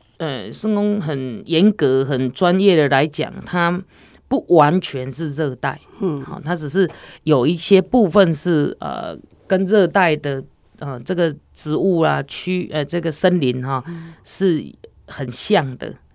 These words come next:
Speaker 1: 就是有，有出现，
Speaker 2: 嗯。
Speaker 1: 所以我们也不完全讲咱屏东就是热-，热带。
Speaker 2: 嗯，借问秀珍，热带哈，热带的定义是啥物？
Speaker 1: 哦，热带哦，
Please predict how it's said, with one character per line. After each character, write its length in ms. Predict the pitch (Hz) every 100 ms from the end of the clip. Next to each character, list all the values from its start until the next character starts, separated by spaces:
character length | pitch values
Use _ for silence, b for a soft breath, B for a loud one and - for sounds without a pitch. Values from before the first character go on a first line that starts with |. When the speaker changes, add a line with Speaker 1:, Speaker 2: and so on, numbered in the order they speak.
| -
Speaker 1:
就 120 | 156 160
是 240 | 175 -
有， 260 | - 151 113
有 160 | 147 127
出 300 | - 175 170
现， 320 | - 180 127 B B B
Speaker 2:
嗯。 60 | 170
Speaker 1:
所 120 | 196
以 40 |
我 120 | 190 143
们 180 | 143 143
也 80 |
不 260 | 127 190 175
完 200 | 139 151
全 300 | 143 127 131
讲 300 | 135 147 156 147 b _
咱 340 | 160 165 165
屏 220 | 151 135 135
东 180 | 147
就 80 | 135
是 140 | - 113
热-， 180 | 127 -
热 220 | 151 143 123
带。 240 | 135 - _ -
Speaker 2:
嗯， 180 | 170 - -
借 140 | 247
问 180 | 196 165
秀 200 | 226 208
珍， 360 | 185 190 220 247 b _ _ _
热 300 | 269 330 285 240
带 320 | 277 208 160
哈， 200 | 156 -
热 180 | 262 233
带 240 | 220 208
的 60 | 170
定 240 | - 185
义 160 | 170 160
是 160 | - -
啥 180 | 151
物？ 300 | 139 139 127 b b b b
Speaker 1:
哦， 140 | 139 151
热 160 | 208
带 220 | 196 196 151
哦， 260 | 107 71